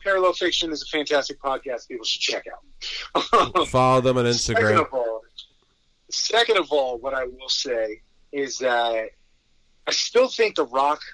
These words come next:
Speaker 1: would have been popular and famous because The Rock, it's hard for him not to.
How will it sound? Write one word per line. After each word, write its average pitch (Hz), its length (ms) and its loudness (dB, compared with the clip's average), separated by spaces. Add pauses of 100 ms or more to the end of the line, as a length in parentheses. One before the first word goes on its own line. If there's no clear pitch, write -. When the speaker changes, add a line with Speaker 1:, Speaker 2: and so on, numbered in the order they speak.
(460)
Speaker 1:
would 147 200 0
have 147 260 -4
been 123 520 -6 (1300)
popular 160 520 4
and 127 100 -4 (100)
famous 165 640 0
because 139 760 4
The 127 100 0
Rock, 147 360 2 (720)
it's 139 240 -4
hard 175 420 4
for 160 220 2
him 131 360 -2
not 107 320 0
to. - 320 -8